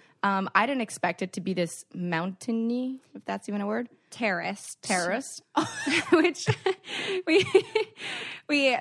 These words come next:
Speaker 2: you know, that word's really hard because it sounds like we're saying Seattle is a terrorist city, but
Speaker 1: Yeah,
Speaker 2: it's
Speaker 1: it's
Speaker 2: a
Speaker 1: not.
Speaker 2: terraced, like, tiered.
Speaker 1: Terrain.
Speaker 2: Ter-,
Speaker 1: Terraneous.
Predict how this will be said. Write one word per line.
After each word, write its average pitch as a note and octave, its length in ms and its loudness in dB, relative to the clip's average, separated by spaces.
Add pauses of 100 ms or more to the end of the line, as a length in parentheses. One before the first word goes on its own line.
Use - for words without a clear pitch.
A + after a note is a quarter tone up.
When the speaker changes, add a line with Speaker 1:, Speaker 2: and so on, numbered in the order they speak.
Speaker 2:
you C4 120 4
know, A#3 120 6
that A3 180 6
word's B3 200 2
really A3+ 200 2
hard F#3+ 360 2
because G3+ 160 0
it F#3 80 -4
sounds F3+ 160 0
like G3 140 -2
we're A3+ 100 0
saying F#3 320 0
Seattle F#3 320 -4
is F3 80 -4
a F3 40 -2
terrorist F#3+ 680 -4
city, G4 280 -4
but E4 80 -2
Speaker 1:
Yeah, A3 160 4
Speaker 2:
it's G3+ 140 -4
Speaker 1:
it's - 60 -6
Speaker 2:
a G#3+ 40 -2
Speaker 1:
not. E3 180 0
Speaker 2:
terraced, G#3 960 -2
like, F#3 220 -6
tiered. G#3 400 -2
Speaker 1:
Terrain. G3 800 2
Speaker 2:
Ter-, - 160 -4
Speaker 1:
Terraneous. B3+ 800 2